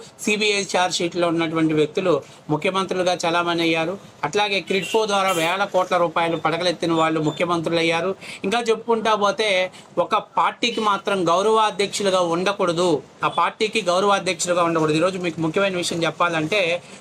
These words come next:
వైఎస్ఆర్ కాంగ్రెస్ పార్టీకి వ్యవస్థాపకులు ఎవరయ్యా అనంటే, ఆ, ఎందుకు జగన్మోహన్ రెడ్డి గారు వ్యవస్థాపకులుగా ఉండలేకపోయారంటే ఆ పార్టీకి క్రి-, అంటే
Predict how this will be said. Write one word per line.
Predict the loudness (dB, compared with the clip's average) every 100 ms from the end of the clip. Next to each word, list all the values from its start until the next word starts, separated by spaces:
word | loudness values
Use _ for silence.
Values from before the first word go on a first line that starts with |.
| -4
వైఎస్ఆర్ | 0 0 0 0
కాంగ్రెస్ | 0 0 0 -2 0
పార్టీకి | -2 0 0 0 -2 -2 -2 -6 -16 -20 -20 -20 -20 -20 -20 -20 -20 -20 -20 -18 -4 0
వ్యవస్థాపకులు | 0 0 0 0 0 0 2
ఎవరయ్యా | 2 2 2 0
అనంటే, | 0 0 0 -2 -2 -8 -20 -20 -20 -8 -2
ఆ, | 0 0 0
ఎందుకు | -2 0 2 0
జగన్మోహన్ | 2 0 2 2 2
రెడ్డి | 0
గారు | 2 2
వ్యవస్థాపకులుగా | 2 2 0 0 0 2 2
ఉండలేకపోయారంటే | 2 2 0 0 0 0 2 0 0 -2 -2 -6 -16 -2
ఆ | -2
పార్టీకి | 2 0 0 -4 -2
క్రి-, | -2 0 0
అంటే | -2 -2 -2 -2